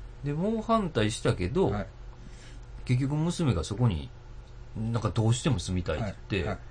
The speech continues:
Speaker 1: 強引に
Speaker 2: もう、
Speaker 1: 決めて、
Speaker 2: はい。
Speaker 1: 引っ越すんですって。
Speaker 2: はい。
Speaker 1: で、家の今の天井に、
Speaker 2: はい。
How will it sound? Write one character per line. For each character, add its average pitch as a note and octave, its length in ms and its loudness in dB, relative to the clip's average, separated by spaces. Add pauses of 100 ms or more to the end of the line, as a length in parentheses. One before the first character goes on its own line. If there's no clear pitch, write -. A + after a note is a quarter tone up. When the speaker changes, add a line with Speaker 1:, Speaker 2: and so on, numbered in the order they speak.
(140)
Speaker 1:
強 B2+ 180 8
引 B2 100 8
に A2+ 220 2 (640)
Speaker 2:
も E2 420 -6
う、 - 80 -14
Speaker 1:
決 - 140 0
め G2+ 120 4
て、 D#2+ 60 0
Speaker 2:
は F2+ 120 0
い。 - 40 -8 (540)
Speaker 1:
引 C#3 120 2
っ - 40 -8
越 C#3+ 120 2
す B2+ 160 -2
ん - 40 -4
で - 60 -10
す - 100 -14
っ - 40 -12
て。 A2 60 -4
Speaker 2:
は G2 80 -2
い。 - 40 -6 (920)
Speaker 1:
で、 G3+ 360 0 (2250)
家 G#3+ 320 2
の G#3 160 0
今 A#3+ 340 0
の A#3+ 140 0
天 G#3+ 460 0
井 G3+ 260 0
に、 F#3 320 2
Speaker 2:
は G#2+ 120 -4
い。 F2 40 -4